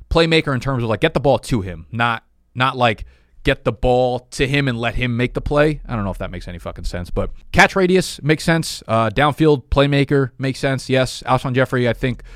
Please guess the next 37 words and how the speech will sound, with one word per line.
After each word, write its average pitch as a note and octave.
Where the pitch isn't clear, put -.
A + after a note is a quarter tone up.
probably G3+
a E3
little D#3+
more C3+
physical G#2+
than G2+
Quentin G2
Johnson, F#2
though. E2+
Kayshon F#3
Boutte E3
is B2
my C3
wide C3+
receiver B2
four G#3+
and B2+
my A#2
one B2+
oh G#3+
six -
right F#2
now. F2
He's C#3
got D3
Boutte C#3+
all C#3
the C#3+
way C#3+
down C3
with A2+
the A#2+
same E3+
grade C#3
as B2
Jackson B2
Smith-Njigba. B2